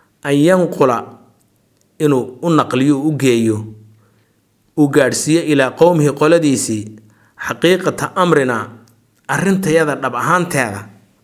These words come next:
oo inaan wax rag ih nala joogin hadduu u geeyo. Sabal yahuudu, yuhuuddu waxay kacaysanayaan oo ay addoon ka dhiganayaan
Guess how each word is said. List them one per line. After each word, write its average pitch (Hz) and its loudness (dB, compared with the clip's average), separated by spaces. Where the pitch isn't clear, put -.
oo 139 -6
inaan 160 0
wax 185 0
rag 190 0
ih 139 -2
nala 139 2
joogin 131 2
hadduu 160 -4
u 196 -2
geeyo. 135 2
Sabal 180 4
yahuudu, 147 2
yuhuuddu 156 2
waxay 139 2
kacaysanayaan 131 0
oo 120 -2
ay 120 -4
addoon 151 0
ka 165 0
dhiganayaan 143 0